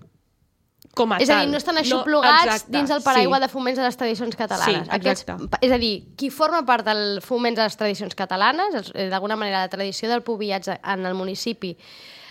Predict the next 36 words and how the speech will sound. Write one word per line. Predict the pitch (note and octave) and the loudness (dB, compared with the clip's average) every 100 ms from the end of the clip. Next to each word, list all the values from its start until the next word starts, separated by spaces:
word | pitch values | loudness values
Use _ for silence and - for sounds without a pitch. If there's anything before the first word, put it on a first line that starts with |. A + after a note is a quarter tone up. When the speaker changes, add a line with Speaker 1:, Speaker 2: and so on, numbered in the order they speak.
| - | -6
Speaker 2:
eh, | G3+ G3 | -4 -2
que | G#3+ | -2
es | G3 | 0
du | A#3 | -2
a | |
terme, | A3 G3 G3 F3 - - | 0 -2 -2 -6 -8 -10
si | - A#3+ | -4 -2
està | - | 0
aixoplugada | C4+ D4 A3+ A#3+ A3 G#3+ | -2 -2 -2 0 2 0
per | A3 | -2
Foment | A#3+ A3+ A#3 | -4 -2 -2
de | |
les | G#3+ G#3 | -4 -4
Tradicions | A3+ G#3 G#3+ G3+ | -6 -6 -8 -10
Catalanes, | G#3+ G3+ A3+ C4+ F#4 - - - - _ - | -8 -4 -2 -2 -2 -4 -14 -20 -20 _ -2
els | A#3 | 0
criteris | - B3 C4 | -2 -2 -2
d'elecció | C4+ B3 C4 B3 | 0 0 -2 -4
responen | A3 - A3+ G3+ | -4 -4 -4 -4
sempre | G3+ G3+ G#3+ A#3 | -6 -6 -2 2
a | G#3+ B3 - _ - | 2 2 -2 _ -6
temes | G#3+ G#3 | -4 -4
culturals? | - G#3+ G3+ A#3+ G#4+ - - _ _ - _ _ _ | -6 -8 -4 -4 -4 -10 -12 _ _ -20 _ _ _
Speaker 1:
Temes | - A#3+ A3 | 0 2 2
culturals, | - A3+ G3 G#3+ B3 C4+ D#4 D#4 | 2 0 2 2 4 4 2 -2
temes | - A3+ G#3 G#3 G3+ G#3 | -4 -2 0 0 -2 -2
locals, | G#3+ G3+ A3+ B3 C4+ | -4 2 4 4 2
Speaker 2:
Mhm. | B3+ | 2
Speaker 1:
temes | A3+ G#3+ | 2 2
d'actualitat. | G#3 - G3+ G3+ A3+ C4 | 2 2 2 4 6 6
Speaker 2:
De | C4+ | 4
coneixement. | - - A3 C4 C#4+ | 2 -2 0 2 4
Speaker 1:
Exacte, | A3+ G3+ G#3+ B3+ F#3+ | 4 4 2 2 0
Speaker 2:
Mhm. | F3 | 0
Speaker 1:
sí. | - F#3 E3+ - | 0 -2 -2 -6
Speaker 2:
Mhm. | A#3+ A#3 | -8 -8